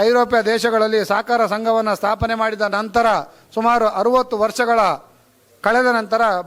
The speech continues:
ಭಾರತದಲ್ಲಿ ಪ್ರಥಮ ಬಾರಿಗೆ ಒಂದು ಸಹಕಾರ ಸಂಘವನ್ನ ನಿರ್ಮಾಣ ಮಾಡಬೇಕೆಂದು ಅವತ್ತಿನ ಕೇಂದ್ರ ಸರ್ಕಾರ ಒಂದು ಚಿಂತನೆಯನ್ನು ಮಾಡಿ ಸಾವಿರದ ಒಂಬೈನೂರ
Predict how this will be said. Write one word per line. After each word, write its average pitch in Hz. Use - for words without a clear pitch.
ಭಾರತದಲ್ಲಿ 226
ಪ್ರಥಮ 208
ಬಾರಿಗೆ 226
ಒಂದು 208
ಸಹಕಾರ 233
ಸಂಘವನ್ನ 226
ನಿರ್ಮಾಣ 226
ಮಾಡಬೇಕೆಂದು 220
ಅವತ್ತಿನ 233
ಕೇಂದ್ರ 226
ಸರ್ಕಾರ 220
ಒಂದು 208
ಚಿಂತನೆಯನ್ನು 226
ಮಾಡಿ 208
ಸಾವಿರದ 233
ಒಂಬೈನೂರ 233